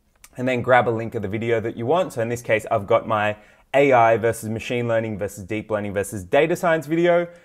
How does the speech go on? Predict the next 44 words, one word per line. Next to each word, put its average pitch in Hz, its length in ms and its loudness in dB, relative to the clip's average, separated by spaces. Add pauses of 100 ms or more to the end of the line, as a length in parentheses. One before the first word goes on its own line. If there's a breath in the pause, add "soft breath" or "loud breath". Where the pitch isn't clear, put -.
(160 loud breath)
and 104 80 -6
we 101 80 -4
can 110 160 -8
grab 135 260 6
that 110 220 6
link, 120 320 -4 (1000)
paste 131 300 -2
it 110 80 0
after 107 260 4
the 101 120 -6
YouTube 101 380 -6
D 107 160 -2
L 107 140 2
command 107 460 -6
and 98 100 -10
hit - 240 -12
enter. 101 380 -6 (280 soft breath)
This - 180 0
is 170 80 -2
going 170 220 4
to 156 60 2
go 151 180 4
through 190 260 0
and 127 180 -2
start 117 400 2
downloading 113 580 2
our 107 140 -4
video. 117 420 4
Now 113 220 -2
it's 123 160 -6
going 156 240 0
to 160 80 4
download 123 440 2
it 123 120 -2
in 117 120 -4
your 113 140 0
home 170 320 -2
directory, 185 480 4
but 123 140 -6
then 127 140 0
we 117 100 -4
can 113 160 -8
grab 156 240 4
it - 200 2